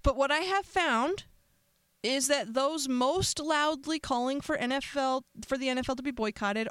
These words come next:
are those who don't actually know a whole lot about the N F L or actually watch football. Okay,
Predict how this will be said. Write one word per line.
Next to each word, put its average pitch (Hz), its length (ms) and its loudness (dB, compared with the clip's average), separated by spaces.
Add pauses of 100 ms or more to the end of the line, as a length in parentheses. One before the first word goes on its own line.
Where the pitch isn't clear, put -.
are 233 220 0
those 233 320 -2
who 233 220 -4 (100)
don't 208 280 0 (120)
actually 202 720 -2 (140)
know 190 300 0
a 196 60 -2
whole 247 300 -2
lot 196 240 2
about 185 420 0
the 202 100 -2
N 185 100 0
F 190 140 -4
L 180 160 0
or 185 180 0
actually 180 380 0
watch 165 300 0
football. 220 420 -2
Okay, 302 460 2